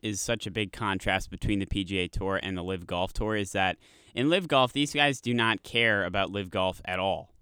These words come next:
They, they, they have, obviously, they have no allegiance to them. They're just there for the money. It's obviously the first tournament, so maybe going forward they will start to show a little more pride in Live Golf, which to me makes me roll my eyes, but,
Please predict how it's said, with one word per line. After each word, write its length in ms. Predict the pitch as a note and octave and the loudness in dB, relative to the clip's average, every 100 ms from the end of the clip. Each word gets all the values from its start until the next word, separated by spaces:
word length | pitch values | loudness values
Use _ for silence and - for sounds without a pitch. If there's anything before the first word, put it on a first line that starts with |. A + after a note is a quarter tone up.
| - | -2
They, 200 | G#2 G#2+ | -2 0
they, 220 | A2+ G#2+ | 0 2
they 160 | A2+ | 2
have, 200 | A2+ G2 G2+ | 2 0 0
obviously, 360 | A#2 B2+ - | 0 0 -4
they 120 | A2 G#2 | 0 2
have 100 | F#2+ | 4
no 220 | A2+ C#3 | 4 4
allegiance 480 | A#2+ A#2+ A2 G2 - | 4 2 2 -2 -4
to 100 | F#2 | -6
them. 240 | F#2 F#2+ | -4 -2
They're 120 | F#2+ | -4
just 260 | F2 G#2+ - | -4 -8 0
there 180 | G#2 A2 | 0 0
for 140 | A2 | -2
the 80 | G#2 | -2
money. 320 | F#2 F2 F2+ | -2 -4 -6
It's 140 | F2 | -2
obviously 340 | C#3 F3+ - D3 | 4 4 2 -4
the 80 | A#2 | -4
first 360 | - G#2+ - | -2 -4 -4
tournament, 400 | G#2+ G#2+ A#2+ C3+ | -2 0 0 -2
so 140 | - G#2+ | -2 0
maybe 260 | G#2 G#2 | 2 0
going 280 | G2 F#2+ F#2 | -2 -2 -4
forward 340 | - G#2 G2 | -4 -2 0
they 100 | F#2+ | 0
will 120 | F#2 F2+ | -2 -4
start 260 | - F#2 F#2 | -4 -4 -6
to 60 | |
show 280 | F#2+ G2 F#2 | -6 -2 -2
a 20 | |
little 180 | F2+ F#2 | -2 -4
more 300 | F2+ E2+ E2+ - _ _ - | -6 -6 -10 -14 _ _ -4
pride 420 | - G2 F#2+ G#2 | 0 4 4 4
in 160 | G2 F2+ | 2 -2
Live 240 | G2 F#2 | -4 -4
Golf, 340 | F2+ F#2 G#2 | 0 0 0
which 220 | F#2+ F#2 - | -4 -10 -10
to 100 | F2+ | -6
me 200 | F2+ F2 | -6 -4
makes 260 | F2+ D#2+ F#2 | -6 -8 -8
me 100 | E2 | -6
roll 240 | F2+ F#2 | -2 -2
my 320 | F2 E2+ F2 | -2 -2 0
eyes, 140 | G2 G2+ | 0 0
but, 200 | F#2+ | -2